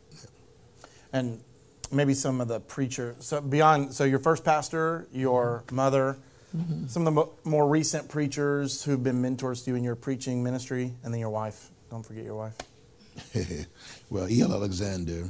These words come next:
Speaker 1: was one who gave me discipline. George Q Brown was a pastor who provided for me example of passion.
Speaker 2: Mm.
Speaker 1: I, I've never seen him.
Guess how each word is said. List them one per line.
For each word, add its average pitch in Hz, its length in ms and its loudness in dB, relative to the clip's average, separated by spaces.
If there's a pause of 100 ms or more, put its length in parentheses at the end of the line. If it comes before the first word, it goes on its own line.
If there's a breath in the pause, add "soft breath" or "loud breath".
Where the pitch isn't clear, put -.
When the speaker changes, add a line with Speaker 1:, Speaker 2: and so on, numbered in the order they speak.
(640 soft breath)
Speaker 1:
was 90 200 -6
one 92 260 -4
who 85 200 -4
gave 85 360 -4
me 80 400 -4 (120)
discipline. 120 600 -4 (480 loud breath)
George 101 280 -4
Q 85 120 -2
Brown 85 320 -4
was 82 140 -6
a 87 40 -6
pastor 90 560 -6 (640 soft breath)
who 113 160 0
provided 92 500 -4
for 92 120 -6
me 87 180 -4
example 87 480 -6
of 85 140 -12
passion. - 420 -6 (420)
Speaker 2:
Mm. 113 200 -6 (120)
Speaker 1:
I, 92 400 -8
I've 87 120 -8
never 120 300 -6
seen 160 340 -2
him. 90 480 -6